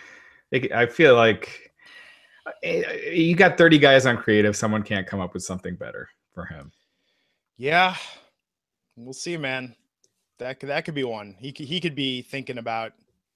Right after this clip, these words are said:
Speaker 2: bolting.
Speaker 1: Mm-mm.
Speaker 2: Um,
Speaker 1: I would if I were him. Jeez.
Speaker 2: Yeah, at least regain some control of his career.
Speaker 1: With his size and stuff, I mean, I could see him doing,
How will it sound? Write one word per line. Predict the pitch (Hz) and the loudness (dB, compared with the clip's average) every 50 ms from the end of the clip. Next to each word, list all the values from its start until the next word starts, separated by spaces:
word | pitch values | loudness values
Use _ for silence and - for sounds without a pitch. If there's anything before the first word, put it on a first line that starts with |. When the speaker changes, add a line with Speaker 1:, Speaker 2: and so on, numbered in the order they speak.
| _ _ _ _ _ _ _ _ | _ _ _ _ _ _ _ _
Speaker 2:
bolting. | - 135 127 123 - 123 113 117 117 _ _ _ _ _ _ _ _ _ _ - | -10 -10 -10 -10 -12 -14 -18 -18 -20 _ _ _ _ _ _ _ _ _ _ -16
Speaker 1:
Mm-mm. | 98 101 95 - - 135 | -16 -16 -18 -18 -14 -10
Speaker 2:
Um, | 139 131 127 123 120 117 110 104 101 98 _ _ 76 - - - - - - | -10 -8 -8 -10 -10 -12 -14 -16 -20 -20 _ _ -20 -20 -20 -20 -20 -18 -16
Speaker 1:
I | - 82 107 | -12 -8 -6
would | 131 104 85 | -6 -6 -6
if | - - | -8 -10
I | 76 80 | -12 -12
were | 82 78 76 | -10 -12 -12
him. | - 82 82 85 90 - - _ _ - | -14 -16 -16 -16 -18 -18 -20 _ _ -12
Jeez. | 76 98 101 92 87 - - - _ _ _ _ _ _ | -8 -6 -6 -6 -6 -10 -14 -20 _ _ _ _ _ _
Speaker 2:
Yeah, | - 160 160 143 | -6 -4 -2 -2
at | 139 147 | -2 -4
least | 147 135 - - _ - | -6 -8 -12 -16 _ -16
regain | 139 135 156 143 156 156 151 143 | -14 -12 -10 -8 -8 -8 -8 -8
some | 143 135 | -10 -12
control | 120 135 131 - - 143 147 147 | -12 -12 -12 -10 -8 -8 -6 -6
of | 139 | -8
his | 123 117 - | -10 -12 -16
career. | - - 113 123 127 120 98 - _ - 95 | -16 -14 -12 -10 -10 -10 -12 -14 _ -16 -14
Speaker 1:
With | 92 - | -4 2
his | - 127 127 - | 4 4 4 6
size | - 123 120 131 143 143 | 6 6 6 6 4 2
and | 175 160 | 0 -4
stuff, | - - - 156 156 - - | -4 -4 -4 -4 -4 -4 -4
I | - 85 | -4 -4
mean, | 95 95 90 90 87 85 87 - _ _ - - - | -4 -4 -4 -4 -6 -6 -10 -12 _ _ -20 -20 -20
I | - | -12
could | - - 90 - | -10 -8 -8 -8
see | - 107 101 | -6 -6 -4
him | 95 104 101 | -4 -2 -2
doing, | 90 101 98 95 92 87 | -2 -2 -2 -2 -4 -4